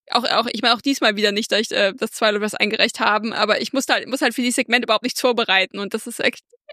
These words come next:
echt angenehm. Also falls ihr, ähm, auch wenn's nur eine einzige Sache ist, es steht ja immer da, die Leute schreiben viel, viel mehr, aber es muss wirklich nur eine Sache sein, die irgendwie anders ist und eine, die gleich ist. Und wenn ihr einfach eine ganz kurze,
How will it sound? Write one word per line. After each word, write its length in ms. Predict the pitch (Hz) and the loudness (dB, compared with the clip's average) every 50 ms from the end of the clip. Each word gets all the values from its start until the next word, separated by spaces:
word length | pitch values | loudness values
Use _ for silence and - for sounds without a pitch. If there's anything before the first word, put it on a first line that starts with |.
| - - _ | -20 -4 _
echt 260 | - 339 - - - | -2 -2 -2 -2 -2
angenehm. 460 | - 285 285 226 214 190 202 208 202 - | -2 0 0 -2 -2 0 -2 -2 0 -2
Also 180 | - 226 269 | -2 -2 -2
falls 320 | - - 330 311 - - - | 0 2 2 0 0 0 0
ihr, 240 | 269 269 262 - - | 0 2 2 2 0
ähm, 280 | - 254 247 240 240 254 - - - - - | 0 0 0 -2 -4 -6 -8 -12 -18 -8 -4
auch 120 | - 294 294 | -2 0 0
wenn's 160 | 330 330 - | 0 0 2
nur 100 | 359 294 | 2 2
eine 120 | 294 277 | 2 2
einzige 280 | - - 370 381 311 311 | 2 2 2 0 0 2
Sache 220 | 233 269 - 277 | 2 2 2 2
ist, 240 | 240 208 214 220 - | -2 -4 -4 -4 -4
es 100 | 254 240 | -2 -2
steht 160 | - 339 - | 0 0 2
ja 60 | - 233 | 0 0
immer 160 | 247 277 269 | 2 0 0
da, 220 | 262 254 240 240 - - _ _ _ - | 2 2 2 0 0 -6 _ _ _ 0
die 40 | 269 | 2
Leute 180 | 285 294 349 | 2 2 0
schreiben 260 | - - 285 285 - | 0 0 0 0 0
viel, 140 | - - 311 | -2 -4 -2
viel 140 | - 349 285 | 0 0 0
mehr, 220 | 247 226 208 180 | 2 2 2 4
aber 100 | 214 233 | 4 2
es 100 | 294 - | 0 0
muss 140 | - 415 - | -2 -2 -2
wirklich 200 | 403 339 320 302 | -4 -4 -2 0
nur 140 | 320 254 - | 0 2 2
eine 280 | 123 190 262 285 285 226 | 2 2 2 0 0 0
Sache 300 | - 262 269 - 247 214 | 0 0 0 0 -2 0
sein, 260 | 214 202 202 220 247 | 2 2 2 2 2
die 60 | 240 | 0
irgendwie 200 | 214 214 - - | -2 -2 0 0
anders 200 | 208 214 214 - | 0 0 0 -2
ist 160 | - 220 - | -4 -6 -6
und 60 | 214 | -4
eine, 240 | - - 202 208 208 | -2 0 0 0 0
die 100 | 196 208 | -2 -2
gleich 260 | - 196 185 202 208 | 0 0 0 0 0
ist. 120 | - - - | -4 -6 -4
Und 60 | 196 | -2
wenn 80 | 220 233 | 0 2
ihr 80 | 233 | 2
einfach 180 | 247 247 294 269 | 2 2 0 0
eine 140 | 247 254 247 | 2 2 2
ganz 260 | 277 302 415 - - | 2 0 0 -2 -2
kurze, 420 | - 269 254 254 - - 262 254 | 0 0 0 0 0 0 0 0